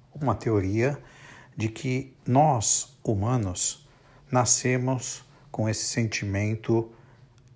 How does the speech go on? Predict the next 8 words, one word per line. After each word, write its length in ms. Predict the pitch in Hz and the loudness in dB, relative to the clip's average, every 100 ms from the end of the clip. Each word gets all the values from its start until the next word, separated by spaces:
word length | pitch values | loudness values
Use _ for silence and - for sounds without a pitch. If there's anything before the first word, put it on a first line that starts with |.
| - | -2
embutido 720 | 170 156 135 - - 156 131 | 2 2 0 -2 -2 0 0
em 60 | 120 | 0
nossa 320 | 104 101 - | 0 2 2
alma, 520 | 87 90 85 92 - - - - - - | 2 2 0 -6 -10 -18 -20 -20 -12 -4
o 80 | 104 | 0
desejo 540 | 107 98 120 120 120 | 2 2 2 2 0
de 180 | 104 110 | -2 -4
dar, 380 | 92 98 92 | 0 2 0